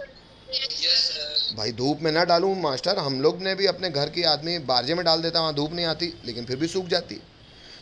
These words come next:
Speaker 2: तो सूखती तो है सर, अच्छा, मतलब evaporation तो होता है sir। अच्छा, मुझे बताओ मैं जी-, jeans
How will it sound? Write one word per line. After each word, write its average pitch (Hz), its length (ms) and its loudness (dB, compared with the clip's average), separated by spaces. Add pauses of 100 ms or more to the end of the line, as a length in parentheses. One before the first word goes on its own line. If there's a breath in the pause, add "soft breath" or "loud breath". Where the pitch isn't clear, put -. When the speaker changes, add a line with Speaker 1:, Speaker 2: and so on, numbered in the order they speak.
Speaker 2:
तो 220 140 -4
सूखती 151 380 -4
तो - 120 2
है 185 140 4
सर, - 200 -6 (240)
अच्छा, 156 380 -6 (640 loud breath)
मतलब 143 220 2
evaporation 139 540 4
तो 220 80 2
होता 233 240 -2
है 151 100 -4
sir। 214 180 -12 (240)
अच्छा, - 360 -8 (640 loud breath)
मुझे 160 240 2
बताओ 170 340 8
मैं 214 260 6
जी-, 160 380 2
jeans 175 480 2